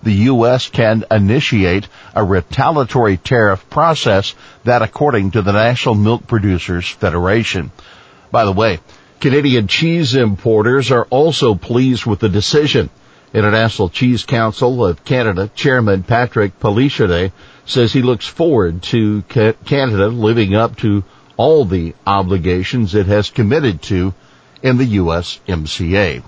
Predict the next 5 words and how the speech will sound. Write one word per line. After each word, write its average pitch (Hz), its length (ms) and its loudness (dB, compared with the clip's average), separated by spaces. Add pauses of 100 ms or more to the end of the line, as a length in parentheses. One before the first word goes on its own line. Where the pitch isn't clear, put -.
(760)
We'll 170 260 2
have 147 300 0
more 120 480 -2
AgriPulse 110 760 -2
Daybreak 127 500 0